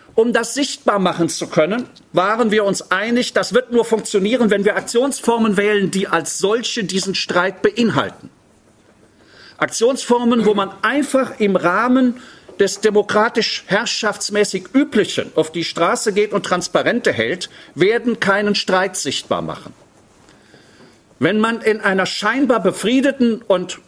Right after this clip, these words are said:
allgemeinen Wohlfühlsituation Streit zeigen will, muss auch die Art des Auftretens umstritten sein.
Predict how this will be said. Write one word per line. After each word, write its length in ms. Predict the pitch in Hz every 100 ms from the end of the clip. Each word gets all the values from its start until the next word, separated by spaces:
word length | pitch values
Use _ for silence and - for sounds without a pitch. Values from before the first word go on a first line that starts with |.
| -
allgemeinen 1120 | 196 226 214 202 208 214 202 190 185 156 147
Wohlfühlsituation 1200 | 202 285 - 233 196 151 165 147 127 - 139 208 214 - - -
Streit 600 | - - 180 190 254 -
zeigen 520 | - 190 214 240 214
will, 160 | 208 202
muss 340 | 180 226 -
auch 100 | 220
die 200 | - 175
Art 260 | 185 208 -
des 220 | - -
Auftretens 760 | - 226 - - 127 104 - -
umstritten 600 | - 220 - - 220 170
sein. 300 | 113 85 76